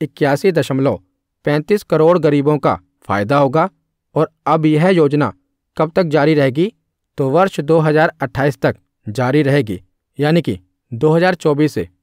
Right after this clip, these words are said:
पाँच सालों तक। दो हज़ार चौबीस को भी इसमें शामिल किया गया है,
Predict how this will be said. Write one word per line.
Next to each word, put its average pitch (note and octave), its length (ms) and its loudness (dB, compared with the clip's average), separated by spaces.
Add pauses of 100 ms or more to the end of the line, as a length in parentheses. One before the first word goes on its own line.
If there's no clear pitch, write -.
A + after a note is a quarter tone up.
(160)
पाँच D#3 240 0
सालों A#2+ 260 -2
तक। F2+ 160 -6 (540)
दो B2 180 -2
हज़ार D3 320 2
चौबीस C#3 360 -2
को C#3 140 -2
भी E3+ 220 -2 (260)
इसमें D#3+ 240 -4
शामिल D#3+ 340 -4
किया D#3+ 260 0
गया A2+ 160 -2
है, A2 120 -8